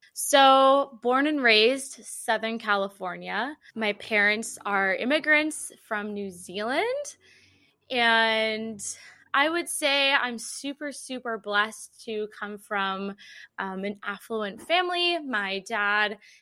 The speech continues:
my mom didn't have a penny to their name, and they worked really, really hard. So it's been really incredible, like, growing up as a young woman,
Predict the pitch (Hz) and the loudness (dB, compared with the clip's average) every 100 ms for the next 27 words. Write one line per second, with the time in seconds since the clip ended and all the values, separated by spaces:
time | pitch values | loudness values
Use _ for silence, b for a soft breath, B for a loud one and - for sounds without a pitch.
0 | - 220 226 220 208 214 208 226 226 208 | -4 -4 -2 -2 -2 -4 -4 -6 -4 -2
1 | 202 208 196 196 196 190 - 233 233 226 | 0 -2 -4 -6 -6 -8 -10 -8 -6 -6
2 | 233 196 190 311 339 320 294 226 214 202 | -8 -8 -2 2 2 2 -2 -6 -4 -4
3 | 202 190 175 - 190 240 277 269 254 247 | -6 -8 -10 -12 -10 -6 -4 -4 -4 -4
4 | 220 208 208 202 196 B B B B - | -4 -2 -2 -2 -6 B B B B -6
5 | 220 208 208 202 208 - 226 214 208 226 | -2 0 0 -2 -6 -8 -6 -6 -4 -2
6 | 233 214 202 - 202 208 220 254 294 302 | -2 -4 -6 -6 -6 -4 -4 -4 -4 -4
7 | 214 - 208 208 196 202 - 202 196 190 | -6 -4 -4 -2 -2 -4 -4 -4 -4 -6
8 | - 202 196 190 190 220 311 311 285 277 | -8 -6 -4 -4 -6 -4 0 2 2 0